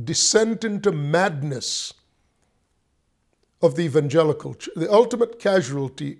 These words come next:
of the rule of the former president, the ultimate casualty is the evangelical gospel.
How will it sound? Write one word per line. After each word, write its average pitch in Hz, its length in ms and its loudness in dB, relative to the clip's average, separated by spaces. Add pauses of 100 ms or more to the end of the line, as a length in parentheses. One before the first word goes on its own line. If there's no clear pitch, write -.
of 147 160 -4
the 156 120 -4
rule 180 360 -2
of 165 120 -8
the 175 80 -8
former 196 360 -2
president, 135 600 -12 (1600)
the 151 100 0
ultimate 220 460 2
casualty 135 680 -6
is 131 180 -8
the 165 180 -8
evangelical 143 680 -6
gospel. - 680 -14